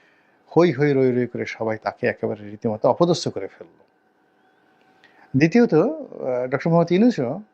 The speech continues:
তিনি যে কথাগুলো বললেন, ঘুরালেন, পেঁচালেন, বক্তব্য দিলেন, তাতে করে রীতিমতো মিস্টার ওয়াকারুজ্জামান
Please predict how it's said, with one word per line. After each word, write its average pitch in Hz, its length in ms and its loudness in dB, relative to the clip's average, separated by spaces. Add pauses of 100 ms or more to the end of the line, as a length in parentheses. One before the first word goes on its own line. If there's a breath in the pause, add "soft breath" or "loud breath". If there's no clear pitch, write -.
(260)
তিনি 147 200 4
যে 139 100 2
কথাগুলো 131 380 0
বললেন, 110 340 -4
ঘুরালেন, 120 400 0
পেঁচালেন, 120 460 -4
বক্তব্য 113 360 -4
দিলেন, 131 220 -6
তাতে 113 260 -4
করে 156 240 -2 (720 soft breath)
রীতিমতো 127 480 0
মিস্টার 120 320 -4
ওয়াকারুজ্জামান 127 840 0